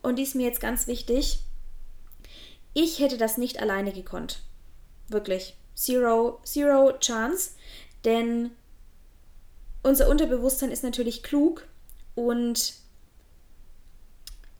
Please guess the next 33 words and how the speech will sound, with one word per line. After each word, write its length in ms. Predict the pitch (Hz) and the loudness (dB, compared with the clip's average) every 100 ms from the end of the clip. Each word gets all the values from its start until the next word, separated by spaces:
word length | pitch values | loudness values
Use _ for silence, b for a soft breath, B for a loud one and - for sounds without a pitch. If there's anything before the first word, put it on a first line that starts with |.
| - | -10
lässt 420 | 247 254 294 - - | 2 4 4 2 0
uns 320 | 269 277 - | 2 2 0
nur 320 | 269 285 330 | 2 4 4
so 280 | 339 285 269 | 2 0 0
weit, 240 | 247 262 | 0 0
wie 80 | 254 | -2
es 100 | 240 | -2
sicher 240 | 269 262 226 | -2 -2 -4
für 140 | - | -6
uns 180 | 170 - | -8 -8
ist. 340 | - - - - - B B B B - | -8 -8 -10 -16 -20 B B B B -10
Das 240 | 233 - | -8 -6
heißt, 520 | 233 240 415 - - | -2 0 0 -2 -6
oftmals 640 | - 269 - 311 311 339 - | -6 -6 -6 -4 -2 -2 -4
kann 200 | 240 220 | -4 -4
sein, 380 | 220 202 220 403 539 - b b b b - | -4 -2 -2 -2 -6 -18 b b b b -4
dass 320 | 254 - - | -2 -2 0
wir 300 | 311 330 269 | 0 0 0
an 180 | 226 226 | -4 -4
die 300 | 226 226 - | -2 -2 0
wirklich 440 | 226 320 311 - | 0 0 -2 -2
wichtigen 420 | 320 - 320 - 277 | 0 0 -2 -4 -2
Stellen, 680 | - 240 233 226 180 170 B B B B | -2 2 4 4 2 -6 B B B B
die 100 | 247 | -4
es 160 | 254 - | -2 0
zu 100 | 269 | 0
bearbeiten 680 | 262 - 254 285 214 214 240 | 0 2 2 4 2 2 0
und 120 | 214 | -2
aufzulösen 720 | - 285 - 262 202 202 196 196 | 0 0 0 2 2 0 -2 0
gilt, 360 | 202 233 - | 2 2 -2
nicht 300 | 233 262 262 | -2 -2 0
selber 340 | - 226 226 208 | -2 0 0 0
rankommen. 640 | 220 220 196 165 160 | 0 -2 -8 -10 -10